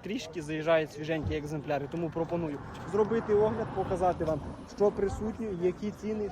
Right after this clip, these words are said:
що взагалі заявляють. По пробігах зробимо огляд. З вас лайк та підписка. Не забувайте, якщо потрібна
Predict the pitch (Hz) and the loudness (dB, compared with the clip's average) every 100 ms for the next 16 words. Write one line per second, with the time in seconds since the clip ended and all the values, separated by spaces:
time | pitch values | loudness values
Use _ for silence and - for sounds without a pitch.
0 | - 208 190 165 165 175 165 165 170 165 | -4 -4 -2 0 2 2 2 2 2 6
1 | 165 160 165 180 185 202 214 208 180 165 | 6 6 4 2 4 6 8 6 4 8
2 | 208 196 190 165 - - - 214 190 147 | 8 8 4 2 0 -4 8 10 10 4
3 | 139 185 202 180 185 170 - 190 208 - | 2 8 8 8 6 6 6 4 4 4
4 | 240 220 208 202 190 190 180 170 175 208 | 2 4 4 6 6 8 8 6 4 4
5 | 185 196 196 170 | 4 6 6 6